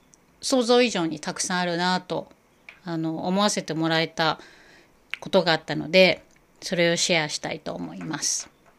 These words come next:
はい。えー、私は今こうやってポッドキャストで声だけで配信してるんですけど、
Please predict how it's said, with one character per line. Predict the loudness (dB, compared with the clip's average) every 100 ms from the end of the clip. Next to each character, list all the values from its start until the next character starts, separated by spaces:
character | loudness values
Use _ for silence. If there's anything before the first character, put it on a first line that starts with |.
| _ _ _ _ _ _ -20
は | -10 -8
い。 | -10 -14 _ -20 _ _ _ _ _ _ _ _ _ _ _ _ _ _ _ _ _ _ _ _ -4
え | 0 2 2
ー、 | -2
私 | 0 2 2 4 4
は | 6 6 6 6
今 | 4 2 0
こ | 2 4
う |
や | 4
っ | 2
て | -6
ポ | -6
ッ |
ド | -2
キ | 0
ャ |
ス | 0
ト | -2
で | 0 -2
声 | 0 2 4
だ | 2
け | -2
で | -4
配 | -2 -2
信 | -2 -4
し | -2
て | -2
る | -4
ん |
で | -8
す | -8
け | -4
ど、 | 0 2 0